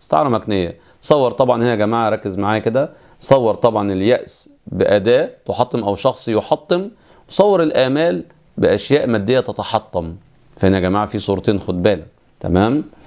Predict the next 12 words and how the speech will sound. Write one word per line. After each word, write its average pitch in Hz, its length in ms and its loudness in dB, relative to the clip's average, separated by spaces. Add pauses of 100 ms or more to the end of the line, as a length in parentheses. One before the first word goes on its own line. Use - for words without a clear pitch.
(300)
طيب 95 300 4
البيت 127 280 2
الخامس 196 520 -2 (220)
مؤكد 120 440 2
بكام 123 280 0
وسيلة؟ 104 440 2
تعال 165 200 -2
نشوف 165 200 -4
البيت 139 220 0
الخامس 110 360 -2
كده 104 140 2
الأول. 82 320 -2